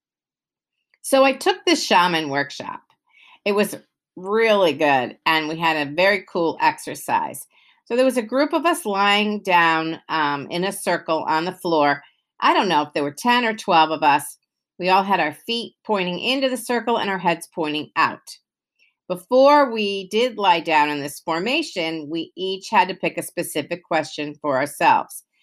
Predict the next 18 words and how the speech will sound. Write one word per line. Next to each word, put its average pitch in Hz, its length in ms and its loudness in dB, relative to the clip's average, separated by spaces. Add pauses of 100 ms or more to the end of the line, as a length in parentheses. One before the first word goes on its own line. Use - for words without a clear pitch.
(220)
something 226 560 0
we 214 140 2
wanted 175 320 2
help 254 280 2
with 233 380 2
or 151 160 -4
greater 147 340 -4
clarity 220 540 -2
on. 180 420 2 (540)
So - 160 -6
we 190 160 2
picked 240 320 -2
a 254 60 0
question 196 420 0
that 180 120 -4
we 165 160 0
wanted 143 360 -4
answered. 170 460 -6